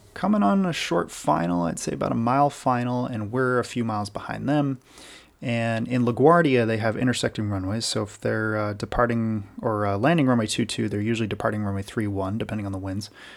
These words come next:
Uh, and so that was the case this evening. Um, and I noticed that, okay, this United aircraft's on a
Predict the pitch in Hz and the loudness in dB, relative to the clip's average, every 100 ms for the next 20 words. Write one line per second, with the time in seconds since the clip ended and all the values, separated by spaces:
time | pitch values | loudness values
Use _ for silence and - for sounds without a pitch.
0 | - - 107 101 - 113 113 - 104 113 | -12 -6 -4 -4 0 0 0 -4 -6 -6
1 | 98 110 - 101 98 104 120 104 - 98 | -6 -8 -8 -8 -6 -8 -10 -16 -12 -10
2 | 98 98 101 _ - - _ _ - 107 | -10 -12 -14 _ -12 -12 _ _ -8 -6
3 | 107 104 101 - _ _ _ _ _ _ | -4 -4 -6 -10 _ _ _ _ _ _
4 | _ - 107 110 208 247 - 135 123 - | _ -4 -2 2 2 2 0 2 2 0
5 | 143 104 - - - - - 127 165 170 | -8 -8 -10 -10 -6 -4 0 0 2 2
6 | 160 156 151 - 135 127 120 117 113 | 0 2 -2 0 -2 0 0 -2 -4